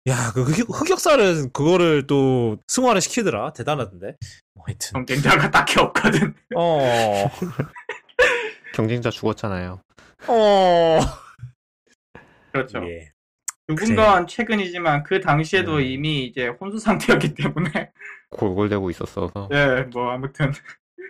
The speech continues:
Speaker 3: 아.
Speaker 1: 아, 두 번째 불남 소식은, 아, 얘, 근데 얘도 웃기게도, 얘도 리콜을 했었습니다. 쉐비 볼트 이 인데, 얘도, 어,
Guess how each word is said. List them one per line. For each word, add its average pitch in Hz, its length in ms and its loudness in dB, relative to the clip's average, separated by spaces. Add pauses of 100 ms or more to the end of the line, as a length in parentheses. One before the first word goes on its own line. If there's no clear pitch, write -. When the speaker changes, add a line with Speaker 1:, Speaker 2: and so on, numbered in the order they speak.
(200)
Speaker 3:
아. 80 280 -12 (460)
Speaker 1:
아, 160 440 -2
두 180 100 0
번째 247 560 2
불남 170 480 0
소식은, 147 580 -4
아, 139 200 0
얘, 170 220 2
근데 208 360 2
얘도 277 300 4
웃기게도, 226 720 0
얘도 254 720 4
리콜을 196 340 0
했었습니다. 143 800 -2
쉐비 311 320 0
볼트 131 800 -2
이 151 200 -6
인데, 120 480 -2 (1000)
얘도, 240 720 4
어, 165 480 0